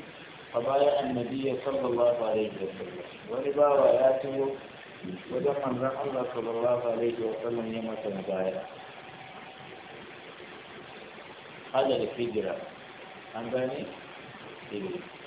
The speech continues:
ولا يشكر النبي صلى الله عليه وسلم أنه عبد. Amma lokacin da ya zo mubaya'a ne, yau manzon Allah sallallahu alaihi wa sallam mubaya'a, bai san cewa bawa ba. Bai fahimci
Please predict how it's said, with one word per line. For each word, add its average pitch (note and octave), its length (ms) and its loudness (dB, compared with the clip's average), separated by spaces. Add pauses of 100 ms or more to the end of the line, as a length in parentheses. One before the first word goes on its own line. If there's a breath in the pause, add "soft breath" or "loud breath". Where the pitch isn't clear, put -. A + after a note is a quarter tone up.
(580)
ولا C3+ 260 10
يشكر F3 400 8
النبي C#3 480 2
صلى C3+ 140 -2
الله C3 100 4
عليه B2 140 0
وسلم B2 100 2
أنه B2+ 220 0 (160)
عبد. A2 220 -2 (240)
Amma A#2 260 -2
lokacin E3 480 0
da B2+ 80 2
ya C3 80 2
zo C#3 160 8
mubaya'a C3 560 8
ne, B2 160 0
yau C#3 160 2
manzon A#2+ 240 -2
Allah B2+ 160 2
sallallahu B2 80 0
alaihi - 0 -
wa B2+ 80 -2
sallam A#2 160 -2
mubaya'a, B2 480 4 (1300)
bai C#3 160 8 (140)
san F3 200 6 (140)
cewa B2+ 560 10 (640)
bawa A2+ 480 4
ba. F#2 160 0 (640)
Bai B2+ 180 2
fahimci C3+ 540 -2